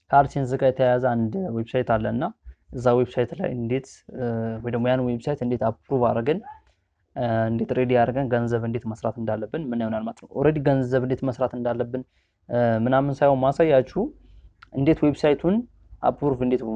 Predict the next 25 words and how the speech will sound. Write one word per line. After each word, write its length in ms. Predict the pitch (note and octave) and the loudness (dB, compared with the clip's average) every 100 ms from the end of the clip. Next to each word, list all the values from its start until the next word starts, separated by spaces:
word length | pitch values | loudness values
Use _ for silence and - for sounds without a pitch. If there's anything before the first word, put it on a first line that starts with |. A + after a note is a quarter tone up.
| A2+ A2 | -4 0
ማድረግ 280 | A2+ A#2 A#2 | 2 4 2
እንዳለብን 420 | A2+ G#2+ A2+ A2+ | 0 0 -2 -6
ወይ 120 | A#2 | -2
ደግሞ 160 | A#2+ D#3 | -2 -2
የሚያስፈልጉት 680 | E3 B2+ - B2+ A#2+ F2+ C3+ | 0 2 2 0 0 -2 -2
ነገሮች፣ 420 | C#3 D#3 F3 F3+ - _ _ _ _ - | 0 2 2 0 -12 _ _ _ _ -6
እ፣ 120 | A#2+ A#2 C3+ C3+ | -2 0 0 0
አንዳንድ 260 | C#3+ D#3+ | 0 2
ነገሮች 280 | C3 B2 A#2 | 2 2 2
አሉ 120 | A#2+ | 2
እዛ 120 | A2+ A#2 | 2 0
ውስጥ 120 | A#2+ | 0
የሚያስፈልጉ 380 | A#2+ - B2 A#2+ | -2 -2 -2 0
ነገሮች። 360 | B2 C#3+ B3 - - _ _ - | 0 0 -2 -6 -20 _ _ -20
ያው 280 | - B2+ C3 | -4 0 0
አራት 220 | C3 D3+ - | 6 4 4
ስቴፖች 420 | - C#3 D#3 B2 | -4 -4 -2 0
አሉት፣ 240 | A#2+ B2+ - - _ | 0 -2 -8 -20 _
እ፣ 160 | - B2+ | -6 -2
ዌብሳይቱ፣ 400 | B2+ B2+ A#2+ A#2 F#3 - _ _ _ _ _ | -2 0 -2 -2 -8 -12 _ _ _ _ _
እ፣ 120 | D3 A2+ A2 A2 A#2 | -4 0 0 0 -2
ሞኔታይዝ 380 | B2+ C#3 D3+ B2 | 0 2 4 4
ለመሆን 320 | A#2 A2 B2+ | 4 2 0
ማለት 260 | D3 - - | 0 -2 -4
ነው። 100 | B2+ | -14